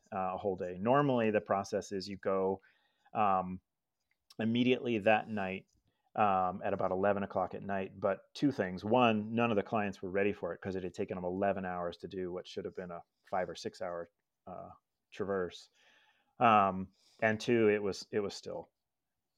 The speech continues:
bad weather. And I, I think I made a little bit of a mistake by s-, agreeing and saying, "Hey, I'll wait it out too," because the next day was probably okay weather. I could have gone right away.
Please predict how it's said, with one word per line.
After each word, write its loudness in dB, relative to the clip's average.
bad -2
weather. -8
And 6
I, -10
I 6
think 0
I 6
made 8
a 10
little 8
bit 4
of 6
a 2
mistake 2
by 4
s-, -2
agreeing 2
and -4
saying, 0
"Hey, 4
I'll 8
wait 4
it 2
out 0
too," -4
because -4
the -4
next -6
day 2
was -2
probably 0
okay 0
weather. -6
I -8
could -2
have -4
gone -4
right 0
away. -8